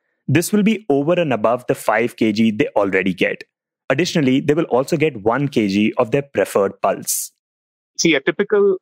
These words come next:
Speaker 2: poor household consumes around fifty K G of rice or wheat every month. So if you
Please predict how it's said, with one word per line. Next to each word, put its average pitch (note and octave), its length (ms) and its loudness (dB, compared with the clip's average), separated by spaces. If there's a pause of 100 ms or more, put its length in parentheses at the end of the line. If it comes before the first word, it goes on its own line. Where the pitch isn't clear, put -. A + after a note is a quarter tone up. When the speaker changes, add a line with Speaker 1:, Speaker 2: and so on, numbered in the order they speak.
(140)
Speaker 2:
poor D#3+ 260 2
household A2+ 520 0 (180)
consumes F#3 440 2
around C#3+ 440 0 (100)
fifty D#3 600 0
K B2+ 100 2
G B2 340 0
of - 60 0 (260)
rice B2 360 0
or A2+ 100 2
wheat A2 260 0 (280)
every G#2+ 240 2
month. D#2 180 0 (640)
So E3+ 160 2
if D3+ 160 0
you E3 100 0